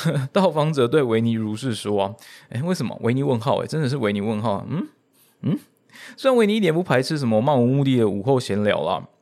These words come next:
诶，但不是诶，诶，等等等哦。呃，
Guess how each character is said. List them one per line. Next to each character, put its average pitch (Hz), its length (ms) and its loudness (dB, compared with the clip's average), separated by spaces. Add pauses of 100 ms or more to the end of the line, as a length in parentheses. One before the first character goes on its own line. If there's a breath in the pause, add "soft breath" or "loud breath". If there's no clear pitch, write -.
(600)
诶， 139 100 2
但 151 180 0
不 131 80 -2
是 139 240 0
诶， 107 180 2
诶， 113 140 0
等 113 180 -2
等 180 160 4
等 120 200 0
哦。 127 80 0 (800 loud breath)
呃， 160 480 4